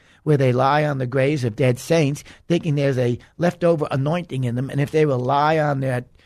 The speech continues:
the top of their grave and pray, it'll come up through the ground, through the, through the tomb, into them.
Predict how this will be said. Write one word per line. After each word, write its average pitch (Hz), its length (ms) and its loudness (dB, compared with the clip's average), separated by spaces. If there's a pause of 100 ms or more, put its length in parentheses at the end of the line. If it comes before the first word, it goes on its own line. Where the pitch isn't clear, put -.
(180)
the 123 140 -4
top 151 260 0
of 131 100 0
their 123 140 4
grave 135 480 2
and 117 180 -8
pray, 151 400 0 (100)
it'll 135 340 -2 (280)
come 170 220 2
up - 160 -2
through 185 260 4
the 208 100 2
ground, 175 480 2
through 175 180 2
the, 185 240 2 (120)
through 180 160 2
the 190 120 0
tomb, 202 400 0
into 170 240 0
them. 165 360 2